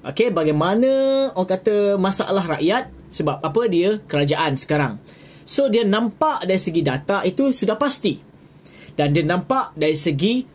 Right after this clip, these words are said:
orang kata, ya, melalui pemerhatian dia lah sebagai Perdana Menteri. Orang-orang yang susah. Okey, sebab itulah dia keluarkan statement nak mengatakan akan menoktahkan miskin tegar. Tetapi kena ingat, Datuk Seri Anwar Ibrahim,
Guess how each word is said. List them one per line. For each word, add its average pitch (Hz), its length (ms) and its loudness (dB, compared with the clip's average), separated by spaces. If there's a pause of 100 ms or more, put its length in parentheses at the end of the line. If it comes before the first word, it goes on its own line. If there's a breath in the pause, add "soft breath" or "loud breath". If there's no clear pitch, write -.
(320)
orang 151 80 -4
kata, 190 480 0 (720 loud breath)
ya, 190 240 0
melalui 160 400 2
pemerhatian 170 640 0
dia 208 80 2
lah 240 160 -2
sebagai 151 320 -2
Perdana 185 240 2
Menteri. 220 400 0 (320 loud breath)
Orang-orang 170 560 0
yang 196 80 -2
susah. 143 400 -2 (520)
Okey, 208 320 0
sebab 180 240 -2
itulah 202 400 0
dia 165 160 -2
keluarkan 160 400 -2
statement 165 640 0
nak 139 160 -8
mengatakan 185 640 0
akan 143 240 -4
menoktahkan 139 1040 -2
miskin 123 400 -4
tegar. 131 320 -4 (400 loud breath)
Tetapi 254 240 4
kena 269 240 2
ingat, 220 560 0
Datuk 147 320 -2
Seri 202 160 -2
Anwar 147 320 0
Ibrahim, 113 400 -4